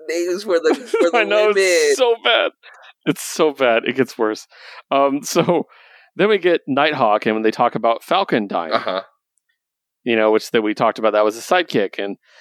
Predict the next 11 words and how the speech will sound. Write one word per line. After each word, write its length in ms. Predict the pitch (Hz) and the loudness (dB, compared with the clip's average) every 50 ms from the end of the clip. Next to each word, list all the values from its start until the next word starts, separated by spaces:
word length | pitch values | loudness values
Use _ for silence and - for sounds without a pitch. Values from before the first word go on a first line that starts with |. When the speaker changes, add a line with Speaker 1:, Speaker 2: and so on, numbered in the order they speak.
| - - _ _ | -20 -20 _ _
Speaker 2:
we 100 | - 117 | -2 0
have 140 | 120 123 113 117 | 2 2 2 0
Miles 480 | 135 147 185 196 170 131 123 117 - | 0 0 2 2 4 2 2 0 0
being 280 | - 131 123 113 107 104 | 0 0 0 0 0 -2
like, 300 | 101 98 95 95 - - _ _ _ _ _ _ _ _ _ _ _ _ _ _ _ _ _ _ _ _ _ _ _ _ - | -2 -2 -2 -4 -8 -12 _ _ _ _ _ _ _ _ _ _ _ _ _ _ _ _ _ _ _ _ _ _ _ _ -8
"Man, 300 | - 156 135 131 123 120 | -2 0 0 2 2 2
I 40 | 120 | 2
really 260 | 117 113 131 127 120 | 2 2 0 0 0
wanted 340 | 117 123 123 117 110 117 127 | 0 0 0 0 -2 -4 -4
to, 140 | 120 117 | -2 -2
uh, 40 | 117 | -4